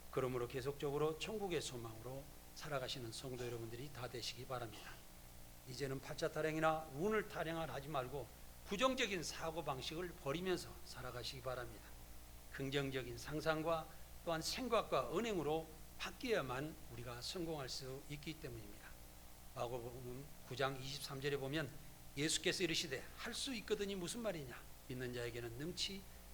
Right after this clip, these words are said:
능히 하지 못할 일이 없느니라"고 말씀하셨습니다. 또 본문 십삼 절에 "내게 능력 주시는 자 안에서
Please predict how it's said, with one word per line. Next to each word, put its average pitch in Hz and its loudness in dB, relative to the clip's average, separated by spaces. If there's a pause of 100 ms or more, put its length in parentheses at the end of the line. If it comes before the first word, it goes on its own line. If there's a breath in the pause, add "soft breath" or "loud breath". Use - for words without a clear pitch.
(120)
능히 220 6
하지 196 -2
못할 151 2
일이 202 -4
없느니라"고 135 0 (160)
말씀하셨습니다. 147 -2 (600)
또 190 12
본문 208 6
십삼 220 6
절에 156 8
"내게 143 6
능력 185 4
주시는 165 2
자 139 6
안에서 135 0